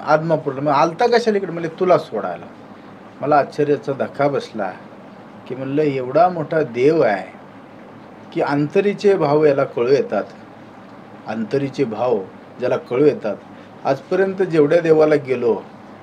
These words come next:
तिथं पाकीट मारलं म्हणून ओरड आहे, चप्पल चोरीला गेली म्हणून ओरड आहे, पण भक्ताच्या अंतकरणातला जो भाव आहे तो भाव समजून घेऊन त्या देवाला माहिती होतं की मी लहान होतो,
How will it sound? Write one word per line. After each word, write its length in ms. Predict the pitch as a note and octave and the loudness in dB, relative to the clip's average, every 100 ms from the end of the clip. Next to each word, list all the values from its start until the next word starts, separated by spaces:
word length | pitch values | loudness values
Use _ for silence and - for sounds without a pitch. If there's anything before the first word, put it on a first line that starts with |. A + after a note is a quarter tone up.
| - | -14
तिथं 160 | C#3 C#3+ | -8 -2
पाकीट 380 | C3+ B2 D3 | -2 0 -2
मारलं 280 | D3 C#3+ C3+ | 0 0 0
म्हणून 380 | C#3 C#3 C#3+ C#3 | -4 -2 -4 -2
ओरड 280 | C3+ B2+ B2 | -2 -2 0
आहे, 260 | B2 B2 A#2 - - - - | -2 -2 -8 -16 -20 -20 -6
चप्पल 320 | B2+ - D#3 | -4 0 0
चोरीला 340 | D3+ D3 C3+ C#3 | 0 -2 0 -2
गेली 240 | B2+ C3 | -2 -4
म्हणून 260 | C3 B2+ B2 | -6 -6 -4
ओरड 280 | A2+ A#2+ A#2+ | -4 -2 -2
आहे, 240 | A#2 G#2 F#2 - - - - - | -2 -4 -10 -18 -20 -20 -14 -4
पण 140 | F3 | -4
भक्ताच्या 640 | C3+ A#2 G#2 F3 F3+ F3+ G3 | -2 -6 -4 0 0 2 2
अंतकरणातला 880 | D#3+ D#3 F#3 F#3+ G3 F#3+ F#3 F#3 F3+ | 2 -2 -2 0 0 0 -2 0 0
जो 160 | E3+ | 0
भाव 320 | C#3 A2 D#3+ | -2 2 4
आहे 200 | D3 G2 - - - - - - - - | 4 0 -8 -20 -20 -20 -20 -20 -10 -4
तो 80 | |
भाव 340 | E3+ B2+ D#3+ G3+ | -2 2 4 4
समजून 600 | G3 F3 D#3+ D#3+ G3+ C#4+ | 0 -4 -2 0 0 0
घेऊन 460 | A#3 D#3+ D3 B2+ G2+ - - - - - - - - - | 0 2 4 2 -2 -10 -20 -20 -20 -20 -20 -20 -10 -2
त्या 80 | |
देवाला 340 | D3 C#3+ D3+ E3 | 4 6 6 2
माहिती 320 | D#3 B2+ E3 | 0 -2 -4
होतं 260 | E3 D#3 D#3+ | -6 -4 -4
की 100 | D#3 | -4
मी 160 | D#3 | -2
लहान 220 | C#3 C3 | 0 0
होतो, 340 | D#3 C3 D3 | -2 -2 -2